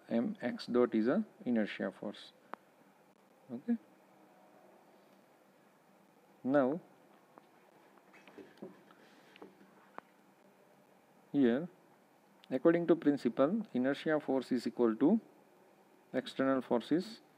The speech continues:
So M X double dot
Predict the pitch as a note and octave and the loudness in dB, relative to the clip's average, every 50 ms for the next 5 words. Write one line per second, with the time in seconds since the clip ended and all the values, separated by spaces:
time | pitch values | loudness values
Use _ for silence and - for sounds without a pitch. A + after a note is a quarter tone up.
0 | - - - _ _ _ _ _ _ _ - - - - - A2 G#2+ G#2+ G#2+ G#2+ | -20 -20 -20 _ _ _ _ _ _ _ -20 -20 -16 -8 -4 0 0 2 2 2
1 | A2 G#2+ - - - - _ _ _ _ _ - - - - - - - - - | 0 -2 -6 -12 -20 -20 _ _ _ _ _ -20 -20 -20 -20 -20 -20 -20 -20 -20
2 | - - - - - - - - - C3 C3+ D3 D#3 D3 - - - - - - | -20 -20 -20 -20 -20 -20 -14 -4 -2 0 2 2 2 0 -2 -10 -16 -16 -18 -20
3 | - - B2 B2 B2+ D3 D3+ C#3 C#3 D3+ F#3+ G#3 - | -2 2 4 6 8 8 8 8 8 6 4 2 -4